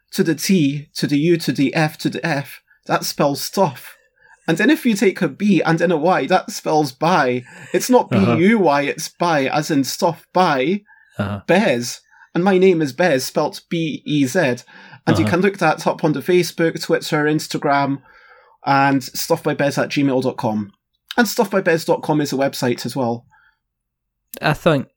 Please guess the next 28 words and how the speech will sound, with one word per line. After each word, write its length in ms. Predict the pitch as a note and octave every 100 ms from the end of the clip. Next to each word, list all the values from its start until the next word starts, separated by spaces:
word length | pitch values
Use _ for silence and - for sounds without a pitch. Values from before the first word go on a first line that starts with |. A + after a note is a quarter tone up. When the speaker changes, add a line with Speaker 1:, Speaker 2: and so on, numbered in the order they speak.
| - - - C#3+
Speaker 2:
does 220 | B2+ C#3 C3
your 100 | C3
shop, 460 | - D3 C#3 -
is 200 | C#3 C#3
your 100 | C#3
shop 480 | C3 - C3 - -
stuff 520 | - - C3 A2+ - -
by 580 | A#2+ A#2+ B2 A#2+ G#2 - -
with 220 | A#2 -
B 80 | B2 A#2 A#2
U 60 | A2+
Y, 340 | A#2 A#2+ A#2
Bez, 380 | A2+ G#2+ G2+ -
then? 260 | G#2 G2+ - - -
Because 260 | A2+ A2+ E3
if 80 |
Speaker 1:
No. 80 | D#3
Speaker 2:
it's 140 | D3 C#3
not, 340 | B2 A#2 - - - - B2+
if 160 | -
it's 160 | G#2+ -
not, 280 | A#2+ A2+ -
then 220 | A#2 A2+
you've, 300 | A2+ - - -
you've 240 | A#2 A#2
done 200 | B2 A2+
messed 300 | G#2 G2+ -
up. 180 | G2 -